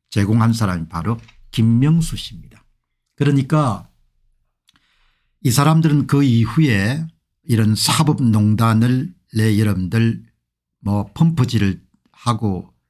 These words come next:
그것을 주도했기 때문에 뭐 좋은 자리에 다 앉게 됐습니다. 그러나 세상이라는 것이 그냥 시계를 조금 더 확장해 보게 되면은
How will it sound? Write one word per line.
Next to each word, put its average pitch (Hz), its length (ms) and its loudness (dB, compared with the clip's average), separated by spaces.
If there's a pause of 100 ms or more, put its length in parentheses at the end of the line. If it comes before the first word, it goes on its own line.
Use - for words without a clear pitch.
그것을 110 380 -2
주도했기 139 580 0
때문에 92 580 -4 (800)
뭐 104 140 -6
좋은 120 360 2
자리에 127 360 2
다 95 480 -2
앉게 139 380 0
됐습니다. 95 640 -6 (440)
그러나 131 580 0 (580)
세상이라는 120 760 2
것이 113 640 -2 (360)
그냥 139 460 2 (260)
시계를 156 800 2
조금 156 360 0
더 139 80 2
확장해 117 580 -2
보게 104 320 -2
되면은 107 640 -2